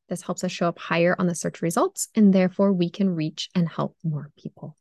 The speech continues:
I'd greatly appreciate it. And join me for my next episode where we dive into emotional hunger. We're gonna go a little deeper into emotional hunger. So understanding our emotions to reduce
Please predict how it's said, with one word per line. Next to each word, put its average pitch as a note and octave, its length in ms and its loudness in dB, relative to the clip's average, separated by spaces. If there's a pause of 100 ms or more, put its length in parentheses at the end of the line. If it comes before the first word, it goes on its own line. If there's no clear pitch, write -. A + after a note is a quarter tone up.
(680)
I'd D3+ 160 -6
greatly - 320 -4
appreciate E3+ 400 -8
it. G#3 160 -12 (960)
And G3+ 220 8
join G3 280 8
me D4 140 6
for F#4 160 -4
my G#4 120 4
next D4+ 380 0
episode F#3+ 520 -2
where G3 160 2
we F#3+ 140 2
dive F3 420 -2
into G3+ 500 0
emotional A3 1160 4
hunger. G3+ 580 4
We're F3+ 80 -4
gonna F#3+ 120 0
go G3+ 100 0
a - 20 2
little A3 240 2
deeper A3 240 -4
into G#3+ 260 -4
emotional G3 520 2
hunger. E3 420 0
So - 260 -6
understanding G3 520 0
our E3+ 100 -4
emotions G3+ 640 0
to - 200 -6
reduce F3+ 640 0